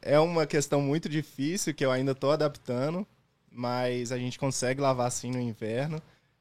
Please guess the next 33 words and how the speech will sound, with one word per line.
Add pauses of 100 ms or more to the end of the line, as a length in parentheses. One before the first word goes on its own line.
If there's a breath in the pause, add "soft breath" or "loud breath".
E
a
nossa
empresa
é
um
pouco
diferente
das
outras
também,
porque
a
gente
não
usa
água. (480)
A
gente
usa
um
pouco
só
pros
tapetes
de
borracha
ali,
pras
rodas,
caixa
de
roda,